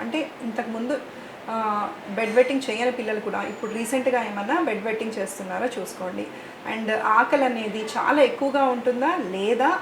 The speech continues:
అస్సలు మొత్తానికే ఆకలి అనేది మందగించిందా చెక్ చేసుకోండి. And,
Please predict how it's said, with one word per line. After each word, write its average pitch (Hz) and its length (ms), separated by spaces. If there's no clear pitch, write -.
అస్సలు 311 340
మొత్తానికే 254 520
ఆకలి 226 380
అనేది 208 260
మందగించిందా 214 760
చెక్ - 220
చేసుకోండి. 185 480
And, 214 160